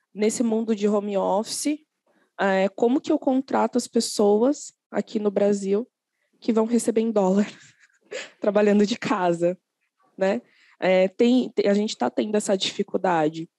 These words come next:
mas eu acho que, é, olhando o mercado, na verdade, isso só mostra o quanto realmente a gente tá sendo mai-, cada vez mais inclusivo,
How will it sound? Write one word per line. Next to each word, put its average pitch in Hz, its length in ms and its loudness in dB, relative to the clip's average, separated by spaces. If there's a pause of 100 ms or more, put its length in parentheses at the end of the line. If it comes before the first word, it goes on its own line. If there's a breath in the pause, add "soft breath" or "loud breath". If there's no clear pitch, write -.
(720)
mas 208 260 2
eu 214 100 4
acho 214 360 0
que, 214 480 -6 (480)
é, 185 180 0
olhando 220 440 2
o - 20 2
mercado, 196 880 -2 (200)
na 190 200 -2
verdade, 196 500 2
isso 214 200 -8
só 208 180 -4
mostra 208 500 0
o 214 60 2
quanto 226 720 0
realmente 220 420 -2
a 220 60 -4
gente 220 220 -10
tá 220 100 -4
sendo 220 260 -8
mai-, 208 200 -4
cada 208 220 -2
vez 214 180 2
mais 220 280 0
inclusivo, 208 680 -4